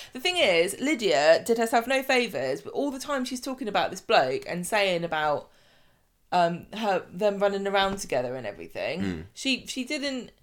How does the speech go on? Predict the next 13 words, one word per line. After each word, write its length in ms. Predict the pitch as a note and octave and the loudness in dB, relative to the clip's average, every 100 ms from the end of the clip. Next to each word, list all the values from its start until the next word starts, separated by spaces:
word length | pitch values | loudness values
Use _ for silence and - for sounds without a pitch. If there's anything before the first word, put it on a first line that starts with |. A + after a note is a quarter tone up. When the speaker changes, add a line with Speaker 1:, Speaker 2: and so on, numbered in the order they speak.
| _ - - _ | _ -20 -20 _
Speaker 1:
really 680 | F#3+ D4 C4+ E3+ E3+ G3 G3 | -4 0 0 2 0 0 -4
say 240 | - A3 A3 | -2 -2 0
anything 680 | - B3+ A#3 D#3+ D#3 E3+ F3+ | -2 -6 -2 0 0 -2 -6
about 320 | F3 F#3 E3 | -4 -2 -2
how 220 | G#3 G3+ | 0 -2
sympathetic 760 | G3 A#3+ G#3+ A#3+ A3+ A3+ F3+ - | -2 -6 -8 -4 -4 -2 -6 -6
she 120 | F3 | -6
was 260 | D#3+ F3+ - | -2 -2 -4
to 100 | E3+ | -10
the, 140 | E3+ | -10
to 280 | - - F#3+ | -10 -8 -6
the 100 | F3+ | -4
woman. 520 | G#3 F#3+ C#3 D#3 G3 | -4 -2 -4 -6 -10